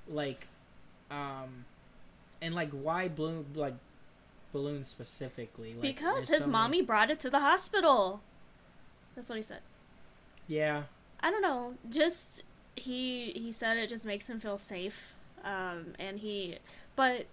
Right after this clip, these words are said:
Speaker 2: the whole time the episode was going on, they would only address it that he was sexually attracted to it.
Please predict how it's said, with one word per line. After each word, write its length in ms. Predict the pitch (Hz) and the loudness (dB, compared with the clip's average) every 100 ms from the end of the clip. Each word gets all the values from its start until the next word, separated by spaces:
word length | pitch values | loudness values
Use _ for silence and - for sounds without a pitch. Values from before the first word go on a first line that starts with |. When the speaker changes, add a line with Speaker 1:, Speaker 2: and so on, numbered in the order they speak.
| - | -2
Speaker 2:
the 140 | 247 | -2
whole 320 | 247 277 349 359 | 2 2 2 0
time 500 | - 240 226 220 202 | -2 0 2 0 -2
the 80 | |
episode 480 | 196 220 - 214 208 | -4 -4 -4 -2 -2
was 160 | 208 202 | -4 -6
going 320 | 208 202 196 | -4 -4 -4
on, 280 | 185 175 185 | -2 -4 -2
they 120 | 202 | -2
would 120 | 208 - | -2 -4
only 460 | 220 233 240 240 | -4 -4 -4 -2
address 400 | 214 196 165 214 | -2 0 -2 -2
it 100 | 220 | -6
that 140 | 190 220 | -4 -4
he 100 | 214 | -4
was 80 | 202 | -2
sexually 520 | 226 196 - 226 190 | -2 -4 -4 -4 -6
attracted 500 | 175 175 175 180 151 | -6 -8 -8 -12 -12
to 140 | - | -12
it. 160 | 151 | -12